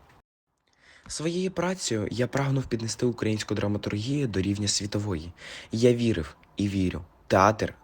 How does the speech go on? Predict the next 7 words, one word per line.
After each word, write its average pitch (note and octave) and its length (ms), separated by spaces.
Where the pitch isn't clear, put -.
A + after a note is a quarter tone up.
то F#2 120
дзеркало F#2 500
суспільства. - 720
Він F3 200
мусить E3 320
показувати C3 480
правду, F2+ 480